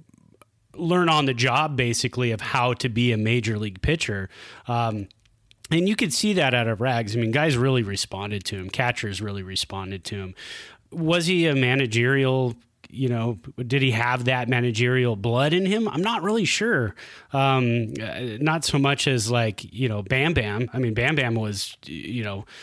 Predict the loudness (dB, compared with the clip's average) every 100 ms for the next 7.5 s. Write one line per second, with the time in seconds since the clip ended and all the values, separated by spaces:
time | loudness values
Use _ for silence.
0 | -20 -20 -8 -4 -2 0 0 2 2 2
1 | 0 -2 -2 0 2 2 0 -2 -4 -2
2 | 0 2 2 -2 -2 -2 -2 0 2 2
3 | 2 0 -2 -2 -2 -4 -8 -20 -6 0
4 | 2 4 2 2 2 4 2 0 0 2
5 | 2 4 4 4 4 2 2 2 0 -2
6 | -4 -2 -2 -2 -2 0 -2 -2 0 0
7 | 0 0 0 0